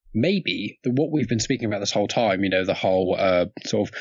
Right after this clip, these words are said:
I love that analogy, by the way, of the, the sort of, uh, the flood and the, the almost us droplet of us being, uh, consciousness.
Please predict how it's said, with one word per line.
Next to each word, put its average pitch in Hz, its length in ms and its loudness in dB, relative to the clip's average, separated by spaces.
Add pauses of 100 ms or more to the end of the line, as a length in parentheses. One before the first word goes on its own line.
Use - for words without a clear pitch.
(160)
I 110 40 2
love 139 200 2
that 101 140 2
analogy, 95 320 0
by 90 120 -4
the 90 60 0
way, 90 100 2
of 90 140 -4
the, 90 260 0
the - 80 -4
sort 92 240 -4
of, - 80 -16
uh, 92 220 2
the 107 80 -2
flood 95 400 0 (120)
and 95 160 2
the, 90 180 2
the 90 240 2 (280)
almost 101 240 0
us 98 200 -2
droplet - 480 0 (360)
of 95 140 2
us 98 120 0
being, 92 320 2
uh, 87 140 4
consciousness. 95 460 0